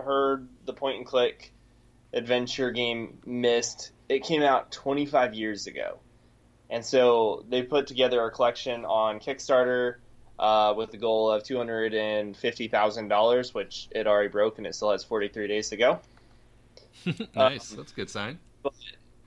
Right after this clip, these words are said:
Speaker 1: the, the bottom one, you can pay a dollar, just kind of throw some money at them. But the, like, next, like, level, for forty-nine dollars or more, you get all of them.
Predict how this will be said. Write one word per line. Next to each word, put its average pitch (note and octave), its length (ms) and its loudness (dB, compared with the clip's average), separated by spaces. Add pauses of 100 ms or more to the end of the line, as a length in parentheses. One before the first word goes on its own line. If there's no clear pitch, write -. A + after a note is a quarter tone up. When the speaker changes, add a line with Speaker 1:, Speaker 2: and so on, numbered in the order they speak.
(540)
Speaker 1:
the, C3+ 580 4
the C3+ 120 0
bottom E3 420 2
one, D#3+ 420 -2
you D3 140 -4
can C#3 100 -10
pay D#3+ 220 0
a D3 60 -2
dollar, B2+ 360 2
just A#2 240 -16
kind A#2 140 -6
of A2 60 -20
throw A#2+ 160 -4
some A2+ 140 -12
money A2 220 -6
at G#2+ 120 -4
them. A2 240 -4
But A#2 280 -4
the, A#2+ 400 8
like, A2+ 340 0
next, - 520 -6 (340)
like, A2 320 -8 (140)
level, A#2+ 560 2 (720)
for C3 140 0
forty-nine D3+ 640 2
dollars C3+ 500 2
or A#2+ 100 -4
more, G#2+ 440 -4
you B2 460 0
get C3 420 4 (1200)
all B2 280 4
of G2+ 120 -6
them. - 260 -12